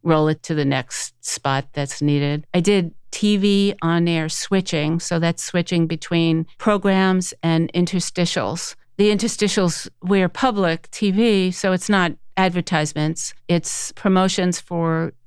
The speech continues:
other shows or underwriters. So for T V, it was every hour or half hour you do this switching. And you have to take into account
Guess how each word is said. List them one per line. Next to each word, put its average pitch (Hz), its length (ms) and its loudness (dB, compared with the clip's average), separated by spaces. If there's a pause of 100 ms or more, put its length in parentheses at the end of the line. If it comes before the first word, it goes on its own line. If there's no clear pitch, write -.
other 180 180 2
shows 180 560 0
or 156 380 -2 (300)
underwriters. 160 840 0 (340)
So 214 160 2
for 202 120 2
T 220 200 2
V, 190 220 4
it 165 100 2
was 165 320 -2 (100)
every 180 520 2
hour 175 500 2
or 160 160 -2
half 165 320 -2
hour 151 380 -2 (280)
you 170 140 2
do 160 160 4
this 156 460 -2
switching. 165 580 -2 (240)
And 202 640 4
you 208 160 2
have 196 280 0
to 190 100 0
take 202 280 0
into 190 240 0
account 190 680 2